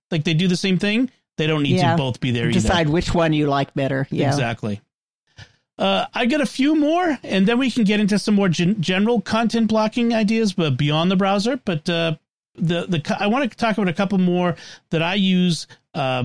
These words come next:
Speaker 1: one is called Tabitha Tabs Exporter. It lets me take a, so you can have tabs in Safari. Most browsers let you use tabs, and I can take all the tabs in a, in a, one window,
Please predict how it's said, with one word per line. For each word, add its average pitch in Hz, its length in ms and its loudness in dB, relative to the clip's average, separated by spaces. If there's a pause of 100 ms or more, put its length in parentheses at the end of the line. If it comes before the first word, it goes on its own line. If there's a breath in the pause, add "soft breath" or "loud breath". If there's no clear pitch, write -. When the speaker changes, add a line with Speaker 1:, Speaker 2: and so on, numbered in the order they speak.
(120)
Speaker 1:
one 180 220 0
is 208 100 -2
called 160 180 -2
Tabitha 180 580 -2
Tabs 170 440 -2
Exporter. 196 560 -2 (480 soft breath)
It 170 120 -4
lets 226 280 -2
me 320 160 2
take 214 480 -2
a, 156 220 0 (100)
so 156 320 -2
you 165 160 0
can 180 80 2
have 147 160 -4
tabs 151 500 -2
in 185 80 0
Safari. 151 360 -2
Most 151 200 0
browsers 123 480 -2
let 147 160 -2
you 139 120 0
use 123 200 0
tabs, 117 460 -6 (480 loud breath)
and 180 140 0
I 202 80 0
can 233 160 -2
take 208 240 0
all 202 180 2
the 311 100 0
tabs 208 480 0
in 180 180 0
a, 156 340 0 (240)
in 160 120 0
a, 147 140 0
one 170 280 2
window, 147 440 0